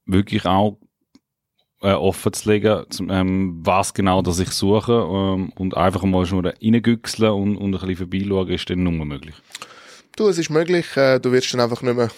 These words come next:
Speaker 2: viel Angebot sehen. Ähm,
Speaker 1: Mhm.
Speaker 2: es geht eigentlich um das, es geht um Seriosität. Wir reden
Speaker 1: Mhm.
Speaker 2: da bei uns von Renditeliegenschaften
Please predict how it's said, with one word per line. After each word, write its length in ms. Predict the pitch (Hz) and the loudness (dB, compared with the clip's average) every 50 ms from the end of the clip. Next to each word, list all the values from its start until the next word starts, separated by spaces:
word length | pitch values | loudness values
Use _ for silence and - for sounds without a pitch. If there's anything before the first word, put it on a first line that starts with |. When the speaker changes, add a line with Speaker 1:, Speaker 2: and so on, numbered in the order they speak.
| - - - | -14 -8 -4
Speaker 2:
viel 160 | - 120 117 | -2 2 2
Angebot 500 | 110 113 117 123 120 120 120 - - - | 2 2 0 -2 -4 -4 -6 -6 -8 -10
sehen. 300 | - - 110 110 104 - - - - - - | -6 -4 -4 -4 -4 -6 -12 -20 -20 -12 -6
Ähm, 360 | - 117 120 123 120 123 123 | -4 -2 0 0 0 -2 -4
Speaker 1:
Mhm. 40 | 113 - - | -6 -8 -8
Speaker 2:
es 160 | 123 131 - | -6 -4 0
geht 160 | - 143 139 | 0 2 4
eigentlich 200 | 147 139 139 - 143 | 4 2 2 0 -2
um 100 | 135 117 | 0 2
das, 220 | 117 123 135 - | 2 2 2 0
es 120 | 131 - | -4 -4
geht 240 | - - 127 123 - | 0 0 0 2 0
um 120 | - 123 113 | -2 -2 0
Seriosität. 840 | - 117 113 117 113 104 110 107 - - - 110 101 - - - - | 0 2 2 2 0 0 -2 -4 -4 -2 -2 -2 -2 -4 -8 -12 -8
Wir 160 | 127 120 120 | -4 0 0
reden 180 | 120 120 127 123 | 0 0 -2 -4
Speaker 1:
Mhm. 40 | 127 | -2
Speaker 2:
da 120 | 123 120 | 0 0
bei 160 | 120 - 123 | 2 2 2
uns 140 | 120 120 117 | 2 0 0
von 160 | - - 127 | -2 -2 -2
Renditeliegenschaften 1040 | 113 117 120 120 156 156 - 160 147 143 135 143 - - 131 131 - - - 127 | 0 0 0 -2 -4 -4 -2 -2 -2 -2 -2 -4 -2 0 -2 -2 0 0 -2 -2